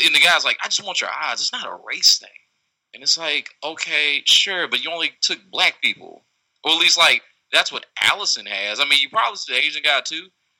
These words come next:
but Allison has a bunch of black people. And when she's sitting there eating Fruit Loops and milk,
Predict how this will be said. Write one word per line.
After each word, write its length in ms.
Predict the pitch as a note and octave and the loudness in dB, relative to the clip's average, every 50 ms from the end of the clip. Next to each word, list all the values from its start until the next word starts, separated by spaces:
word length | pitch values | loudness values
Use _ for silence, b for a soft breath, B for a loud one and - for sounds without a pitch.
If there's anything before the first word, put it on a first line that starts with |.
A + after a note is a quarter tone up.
| _ _ _ | _ _ _
but 120 | C3 C3+ - - C#3+ F3 | -8 -6 -4 -4 -4 -2
Allison 280 | A3+ A#3 A3+ A3 G3 | -2 -2 -2 -2 -4
has 100 | F#3 E3+ | -8 -12
a 80 | D#3 B2+ | -12 -12
bunch 260 | G#2+ C#3 D#3 E3+ - | -12 -12 -6 -6 -6
of 120 | E3+ - | -6 -4
black 240 | B2+ E3 F3 F3 - | -4 -4 -4 -4 -2
people. 320 | - D#3 B2+ - G2+ - - | -4 -6 -6 -6 -8 -4 -2
And 140 | A#2+ B2 C3+ | -2 -2 0
when 100 | D3 D3 | 2 2
she's 260 | - - G3+ G3+ F#3+ - | 4 4 4 4 4 4
sitting 160 | - F3+ F3 | 4 2 2
there 160 | F3+ F3+ F3 D#3+ | 2 2 2 2
eating 380 | - C3+ D#3 E3+ D#3+ D3+ C3+ - | 2 2 2 2 2 0 -6 -10
Fruit 220 | - F#3 - - | -14 -16 -16 -14
Loops 320 | D#3 E3 F3 E3 - - - | -14 -14 -12 -6 -6 -4 -4
and 160 | B2+ A2+ A2+ | -4 -6 -8
milk, 260 | B2 D3+ F3+ - - | -8 -10 -10 -10 -14